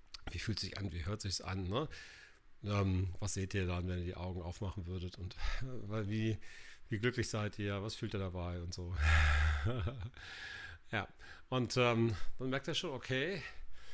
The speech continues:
ihr habt auch einen Zeitsprung gemacht, habt einen gedanklichen Zeitsprung gemacht in eine neue Welt, in eine Welt eurer Fantasie. Ja, und früher dachte man, okay, Fantasie, ne, Träume sind Schäume und so. Und, ähm, tja,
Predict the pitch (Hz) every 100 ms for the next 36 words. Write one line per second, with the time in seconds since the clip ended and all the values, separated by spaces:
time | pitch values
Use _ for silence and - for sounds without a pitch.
0 | - - - - 110 101 113 113 127 104
1 | - 98 90 85 - - 104 107 113 -
2 | 151 - 139 127 - 117 110 120 110 104
3 | 120 - - - - - - - 123 117
4 | 117 110 107 139 233 120 123 254 - -
5 | - - - - 123 117 120 113 113 -
6 | - - - - 123 127 127 123 - 120
7 | 127 110 101 113 95 85 92 - - 101
8 | 101 92 - 123 117 - 113 104 92 107
9 | 113 101 101 98 92 104 123 113 120 143
10 | - 107 107 98 98 - 98 110 113 120
11 | 131 151 - - - - - - 113 113
12 | 101 117 107 104 104 101 - - - -
13 | 127 92